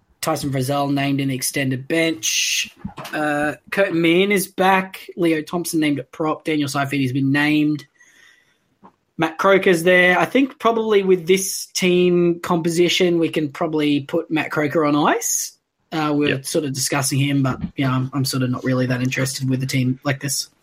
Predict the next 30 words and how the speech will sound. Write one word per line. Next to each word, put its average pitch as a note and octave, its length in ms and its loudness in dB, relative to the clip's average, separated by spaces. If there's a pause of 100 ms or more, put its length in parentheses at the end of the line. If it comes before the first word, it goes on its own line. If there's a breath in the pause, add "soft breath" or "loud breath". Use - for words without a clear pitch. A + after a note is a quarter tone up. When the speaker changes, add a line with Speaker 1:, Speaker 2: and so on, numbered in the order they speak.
(560)
Speaker 2:
Yeah, B2 280 6
well, A2 160 6
I - 20 4
mean, A#2+ 180 4
we A#2+ 120 6
were B2 80 6
expecting B2 540 2
Saifiti A2 580 2
to A2 100 0
potentially G#2 400 0
miss G#2 180 2
a G#2+ 40 0
week G2+ 240 2
or G2+ 60 2
two, A2+ 320 4
and G#2+ 380 2
Kurt B2+ 240 2
Mann A2 220 4
just G#2+ 200 0
sort A2 120 2
of G2+ 80 -4
come A2 180 2
out G#2+ 120 4
of G#2 80 2
the G2+ 60 2
blue. A2+ 280 6
Like, G#2+ 280 4
last A2 360 4
<laughs> - 0 -
Adam C3 260 4